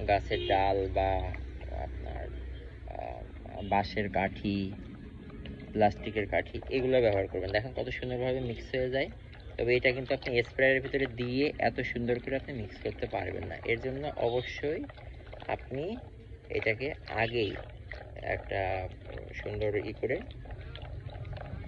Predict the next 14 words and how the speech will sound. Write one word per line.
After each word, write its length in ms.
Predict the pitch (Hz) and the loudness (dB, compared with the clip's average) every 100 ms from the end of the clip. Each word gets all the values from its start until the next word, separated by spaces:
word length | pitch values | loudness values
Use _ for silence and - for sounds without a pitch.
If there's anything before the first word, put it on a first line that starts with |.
| - - - | -8 -6 -2
মানে 380 | 101 95 92 - - - | 0 2 2 0 -4 -4
মগের 400 | 101 107 107 113 | 2 4 6 6
ভিতরে 340 | 113 120 131 190 - | 4 2 4 2 0
আপনি 220 | 110 - | -2 0
সুন্দর 400 | 110 123 123 135 | 0 2 4 4
মতন 280 | 135 117 123 | 2 0 0
করে 220 | 123 139 | 2 2
এভাবে 260 | 127 113 139 | 4 4 6
মিক্স 360 | 110 113 - | 6 4 4
করে 180 | - 95 | 4 4
নেবেন। 280 | 90 78 - - - - - - - - - - - - - - | 4 2 2 -2 -2 0 0 0 -2 -2 -2 -2 -2 -2 0 2
ঠিক 160 | 151 | 2
আছে, 260 | 180 - - - - - - - 110 | 0 0 -2 -4 -6 -6 -6 -2 2
মিক্স 280 | 123 - | 2 2